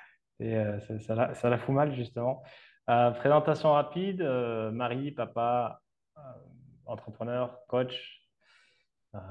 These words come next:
surfeur, sportif, hum, qui aime bien rire, <laughs> avec un, avec un humour du-, douteux. Euh, ouais, voilà, je, je, au niveau pro, euh, je pose des questions et je donne des conseils.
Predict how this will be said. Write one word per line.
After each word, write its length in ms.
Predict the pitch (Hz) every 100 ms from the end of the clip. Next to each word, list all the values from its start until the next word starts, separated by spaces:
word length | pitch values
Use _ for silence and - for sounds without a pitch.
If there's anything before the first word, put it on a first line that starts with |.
| 95 95 92
surfeur, 500 | - 107 - 110 110
sportif, 460 | - 101 - 110 - _ _ _ -
hum, 580 | 104 101 98 95 95 95 95 - _ _ _ _ _ _ -
qui 80 |
aime 100 | 104
bien 120 | 101 98
rire, 300 | 104 110 - - - - - - _ _ _
<laughs> 680 | - - - 92 107 - _
avec 220 | 107 -
un, 60 | 117
avec 320 | 117 113 110
un 80 | 107
humour 300 | 123 117 113
du-, 160 | 110
douteux. 760 | 120 120 117 123 123 131 127 - _ _ - _ _ -
Euh, 640 | 110 107 107 104 104 104 104 104 _ _ _ _ -
ouais, 160 | 113 135
voilà, 240 | 139 123
je, 280 | 123 117 117
je, 460 | 104 113 110 110 110
au 100 | 113
niveau 240 | 127 131
pro, 400 | 143 - 151 175
euh, 220 | 165 139 120
je 120 | 120
pose 260 | 120 143
des 100 | 143
questions 500 | 143 139 - 156 160
et 200 | 143 127
je 60 | 117
donne 140 | 123
des 80 | 123
conseils. 340 | 120 110 110